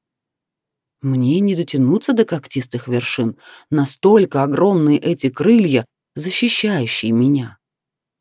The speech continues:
Змей пытался обогнуть горгула, но тот плавно и неспешно передвигался,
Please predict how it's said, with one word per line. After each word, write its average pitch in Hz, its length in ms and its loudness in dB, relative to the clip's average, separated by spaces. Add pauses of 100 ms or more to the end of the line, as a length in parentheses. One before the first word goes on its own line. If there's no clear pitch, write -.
(720)
Змей 214 320 4
пытался 208 480 -2
обогнуть 175 540 2
горгула, 113 600 -2 (300)
но 160 240 2
тот 220 360 -2
плавно 165 520 -6
и - 160 -4
неспешно 175 680 -2
передвигался, 131 880 -2